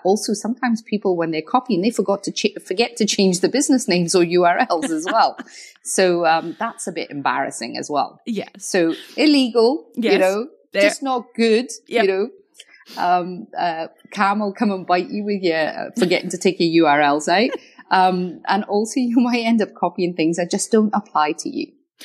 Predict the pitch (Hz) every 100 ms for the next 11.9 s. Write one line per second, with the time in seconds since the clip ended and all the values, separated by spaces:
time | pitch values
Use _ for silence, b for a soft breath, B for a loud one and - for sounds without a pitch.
0 | B B - 208 180 - 196 165 - 202
1 | - 202 185 - 185 180 180 208 - B
2 | B B - 294 - _ 262 - 403 -
3 | 302 370 494 440 226 202 - 220 196 202
4 | 196 202 185 311 - 294 330 294 226 220
5 | 233 269 285 294 294 233 202 190 185 175
6 | 196 285 208 208 202 254 254 214 - -
7 | - 330 - - - 277 294 302 - -
8 | 247 294 269 311 - 359 359 - 254 180
9 | - - 180 170 190 - - 196 226 -
10 | 277 269 220 185 180 185 214 220 220 196
11 | 202 214 196 196 - 175 180 180 180